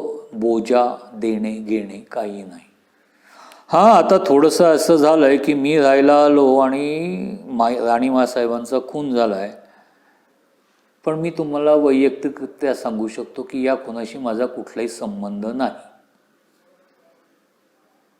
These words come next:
धन्यवाद एवढं स्पष्ट आणि क्लिअर कट सांगितल्याबद्दल. फक्त मला एवढंच सांगा, साधारण सहा महिन्यापूर्वी चंदीमल सेठचे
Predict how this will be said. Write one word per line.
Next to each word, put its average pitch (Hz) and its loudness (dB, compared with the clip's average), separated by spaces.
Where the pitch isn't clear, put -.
धन्यवाद 117 0
एवढं 123 2
स्पष्ट - -2
आणि 127 -2
क्लिअर 123 0
कट 120 -2
सांगितल्याबद्दल. 117 -4
फक्त 147 -2
मला 156 4
एवढंच 147 4
सांगा, 104 -4
साधारण 151 2
सहा 147 -2
महिन्यापूर्वी 147 2
चंदीमल 143 0
सेठचे 113 -6